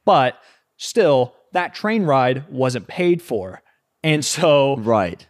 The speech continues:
Speaker 1: I was the one who got the
Speaker 2: Right, so
Speaker 1: nice
Speaker 2: you ate the char. We haven't really got there yet, but, like, kind of a little bit, you know, 'cause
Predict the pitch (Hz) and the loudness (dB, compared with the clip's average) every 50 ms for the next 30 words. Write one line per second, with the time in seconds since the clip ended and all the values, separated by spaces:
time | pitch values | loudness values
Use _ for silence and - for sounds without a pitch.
0 | _ _ _ - 175 170 180 196 190 185 170 160 151 147 156 147 139 143 156 175 | _ _ _ -6 -2 0 2 2 2 2 2 0 -2 -2 -2 0 0 0 0 -2
1 | 160 156 170 - 196 - - 127 139 139 131 - 175 165 147 143 196 208 185 180 | -2 -2 -2 -4 -4 -4 0 2 2 4 4 4 2 2 2 2 2 2 2 2
2 | 165 160 - 170 156 151 170 196 202 185 165 147 160 156 143 117 143 139 147 143 | 0 -2 -4 -4 -2 0 0 0 0 0 -2 -2 0 -2 0 0 0 0 0 0
3 | - - 147 147 147 143 151 151 143 135 147 - - 143 139 131 123 92 151 156 | 0 0 0 0 2 2 0 0 0 -2 -4 -8 -6 -4 -4 -4 -4 -4 -4 -2
4 | 147 131 107 - _ _ - 110 135 151 180 208 196 175 143 123 135 135 131 131 | -2 -2 -4 -8 _ _ -12 -8 -6 0 2 2 2 2 0 0 -2 -2 -2 -2
5 | 123 120 117 127 117 113 117 | -4 -4 -4 -6 -10 -10 -12